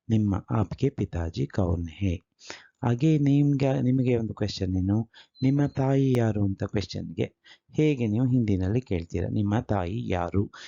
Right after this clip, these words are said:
ನೋಡಿ, ಟ್ರೈ ಮಾಡಿ, ಲಾಸ್ಟ್ ಅಲ್ಲಿ ನಿಮ್ಗೆ ಇದ್ರದ್ದು ಆನ್ಸರ್ ಸಿಗುತ್ತೆ. "ನಿಮ್ಮ ಜೊತೆ ಯಾರು ಬಂದಿದ್ದಾರೆ?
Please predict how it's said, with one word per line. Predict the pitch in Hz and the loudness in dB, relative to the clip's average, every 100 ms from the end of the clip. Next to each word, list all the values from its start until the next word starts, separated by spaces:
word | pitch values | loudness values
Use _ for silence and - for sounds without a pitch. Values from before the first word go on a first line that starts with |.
| - _ | -20 _
ನೋಡಿ, | 127 92 95 | -2 0 -2
ಟ್ರೈ | 117 101 | 0 0
ಮಾಡಿ, | 85 80 180 | -2 -2 0
ಲಾಸ್ಟ್ | 185 113 107 - | 2 0 -2 -2
ಅಲ್ಲಿ | 98 | -2
ನಿಮ್ಗೆ | 92 87 90 | -2 -2 -2
ಇದ್ರದ್ದು | 85 87 92 | -2 -2 -2
ಆನ್ಸರ್ | 87 - 78 | -4 -10 -12
ಸಿಗುತ್ತೆ. | - 78 76 131 226 - _ _ _ _ _ _ _ _ _ _ - - _ _ _ _ _ _ _ _ _ _ _ _ _ _ _ | -8 -8 -4 -2 -2 -8 _ _ _ _ _ _ _ _ _ _ -20 -20 _ _ _ _ _ _ _ _ _ _ _ _ _ _ _
"ನಿಮ್ಮ | 131 147 190 | 12 12 12
ಜೊತೆ | 185 98 90 139 | 8 4 4 4
ಯಾರು | 151 151 160 | 4 4 0
ಬಂದಿದ್ದಾರೆ? | 135 120 117 110 104 104 | -2 0 0 2 2 2